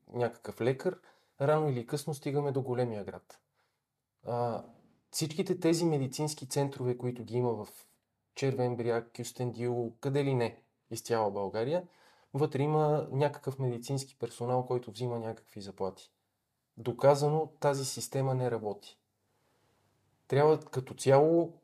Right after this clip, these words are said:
всичко това да се промени. Трябва да има травма центрове, трябва да има огромни болници в големите градове и трябва да има преразпределяне на,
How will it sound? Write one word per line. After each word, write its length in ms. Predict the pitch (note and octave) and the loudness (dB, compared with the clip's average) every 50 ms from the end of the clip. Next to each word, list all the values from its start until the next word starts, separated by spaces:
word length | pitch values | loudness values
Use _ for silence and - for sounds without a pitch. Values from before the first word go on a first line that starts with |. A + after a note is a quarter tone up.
| _ - | _ -14
всичко 420 | - - E3+ - - - F#3 F#3 | -6 -6 -6 -6 -2 -2 -2 -2
това 220 | F3+ - E3+ E3+ | 2 6 8 8
да 100 | D#3+ D#3 | 8 8
се 180 | C#3+ - C#3+ C3 | 4 0 -4 -8
промени. 420 | - B2 B2 A#2 A#2 A2+ A2+ A2 | -4 -4 -4 -2 -2 -4 -6 -6
Трябва 260 | - - C3+ C3+ C3+ C3 | -2 0 2 4 4 4
да 80 | B2+ | 2
има 360 | C3+ C#3 C#3 C#3 C3 A#2+ - - - _ _ _ _ _ _ _ _ _ _ _ _ _ _ _ | 0 0 0 2 0 0 -2 -6 -14 _ _ _ _ _ _ _ _ _ _ _ _ _ _ _
травма 340 | - A#2+ B2 A#2 C3+ C#3+ C3+ | 4 4 6 4 4 0 0
центрове, 640 | - - D3+ D3+ D#3 D3+ E3+ E3 E3 F3 F3 F3 F3 - _ _ _ _ _ _ _ _ _ _ _ _ _ _ _ _ _ _ _ _ _ _ _ _ _ _ _ _ _ _ | 0 -2 -2 -2 -2 -2 -4 0 0 0 0 -2 -6 -14 _ _ _ _ _ _ _ _ _ _ _ _ _ _ _ _ _ _ _ _ _ _ _ _ _ _ _ _ _ _
трябва 260 | B2+ C#3 C#3+ C#3+ C#3 | 2 6 6 6 6
да 80 | C3+ | 4
има 380 | C#3 C#3+ C#3 C3+ C3 C3 A#2+ - - - _ | 2 2 4 4 4 4 2 0 -4 -12 _
огромни 460 | - B2+ A#2 C3 C3 C#3+ C#3+ C#3 C3+ | -2 0 2 4 4 4 4 4 2
болници 480 | A#2+ A#2 C3 C3+ C3+ C3+ B2+ C3 - A#2+ | 4 4 4 6 6 2 0 0 -4 -2
в 100 | A2+ A#2+ | -2 -2
големите 480 | G#2 - A#2 A#2+ B2 C3+ D3 - - D3+ | -2 0 0 2 2 2 2 -2 -4 -2
градове 500 | D#3+ E3 E3+ E3+ E3+ E3+ F3+ F3+ F3 F3+ - - _ _ _ _ - | -2 -2 -2 0 2 2 2 2 2 0 -10 -20 _ _ _ _ -12
и 60 | B2+ | -4
трябва 240 | B2+ D#3+ D#3+ D3+ C#3 | 4 6 6 6 6
да 100 | C3+ D#3 | 6 4
има 200 | E3 E3 D#3 E3 | 4 4 2 2
преразпределяне 840 | - C#3 C#3 C3+ C3+ C3 - - B2+ C3 C3+ D3 D3 C#3 C3+ C#3 C3+ | 2 2 2 2 2 0 -2 -4 -2 4 4 4 6 6 2 2 2
на, 420 | C3 C3+ C3+ C3+ C3 C3 B2+ A#2 | 2 2 2 2 2 0 0 -2